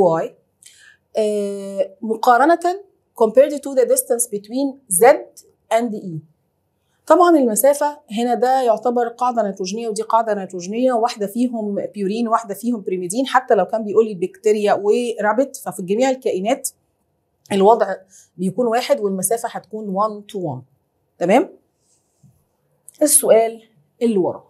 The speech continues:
بيقول The graph illustrates lengths of D N A molecules in cells from two different organisms. The ratio of number، آه، types of R N A polymerase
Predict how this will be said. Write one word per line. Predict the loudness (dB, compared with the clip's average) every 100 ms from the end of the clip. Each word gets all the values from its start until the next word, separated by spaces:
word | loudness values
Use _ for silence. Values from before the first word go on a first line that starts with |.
| _
بيقول | -2 0 2 4 2 0 -12 _ 2 4
The | 6
graph | 6 4
illustrates | -4 -4 -4 -6 -4 0
lengths | 0 0 -6 -10 -6
of | -6 -4
D | -6 -4
N | -4 -6
A | -6 0 0
molecules | 0 -4 -8 -8
in | -8 -2
cells | -2 -2 -6
from | -6 -6 -6
two | -2 -2
different | -2 -8 -10
organisms. | -8 -4 -2 -2 -6 _ _ -2
The | 0 2
ratio | 0 -4 -4
of | -4
number، | -6 -4 0 0 -2 -10 _ _ _ 0
آه، | 2 2 -2 0
types | 0 2 -2
of | -2 0
R | 0
N | -4 -6 -8
A | -6
polymerase | -6 -6 -6 -4 -4